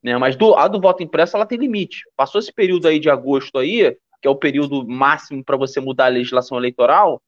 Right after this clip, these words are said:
esse debate vai pro, né, vai pra escanteio e, ou ele cria um novo, um novo debate, ou ele vai de novo entrar na lógica da C P I. Vamos ver como é que ela vai se organizar.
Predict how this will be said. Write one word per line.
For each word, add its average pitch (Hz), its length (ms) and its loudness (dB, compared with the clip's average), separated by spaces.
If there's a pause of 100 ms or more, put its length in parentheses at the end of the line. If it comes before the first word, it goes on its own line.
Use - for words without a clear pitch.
(160)
esse - 140 -18
debate - 360 0
vai 208 120 2
pro, 208 640 -2
né, 208 240 -4 (140)
vai 156 100 0
pra 160 120 2
escanteio 233 720 0 (280)
e, 339 280 -2
ou 202 280 4
ele 220 120 0
cria 196 260 -4
um 208 80 -6
novo, 170 380 -2
um 151 160 -10
novo 143 760 -4
debate, 175 540 2
ou 190 100 4
ele 208 160 2
vai 170 260 2
de 185 160 -8
novo 190 360 2
entrar 185 280 0
na 202 140 -2
lógica 180 300 2
da 196 80 -2
C 190 120 -10
P 208 160 -6
I. 135 180 -4
Vamos 180 280 -4
ver 185 100 -6
como 196 160 -10
é 208 40 -8
que 214 100 -2
ela 214 100 4
vai 202 140 2
se 208 100 -6
organizar. 208 540 -2